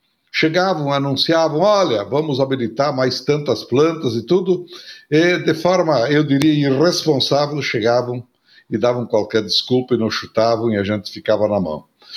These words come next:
Hoje, está muito garantido porque nós diversificamos mercados, a Rússia está entre os principais, lá no,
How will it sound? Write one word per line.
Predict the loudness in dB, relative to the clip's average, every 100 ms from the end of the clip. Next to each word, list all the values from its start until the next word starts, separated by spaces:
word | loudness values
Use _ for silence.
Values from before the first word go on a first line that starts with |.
| -4
Hoje, | 2 4 4 0 -4 -10 -20 -20 _ _
está | -8 -4 0 2
muito | 2 2 2
garantido | 2 2 0 0 0 -2
porque | -6 -4 -2
nós | 0 0 -2
diversificamos | -2 0 0 0 -4 -6 -4 0 0 -2
mercados, | -2 -4 -2 -2 0 0 -2
a | -4
Rússia | 0 -2 -2 -4
está | -2 0 2
entre | 0 -2 -2
os | -2
principais, | -2 0 2 0 -2 0 2 2 0
lá | 0 2 2
no, | 2 0 -4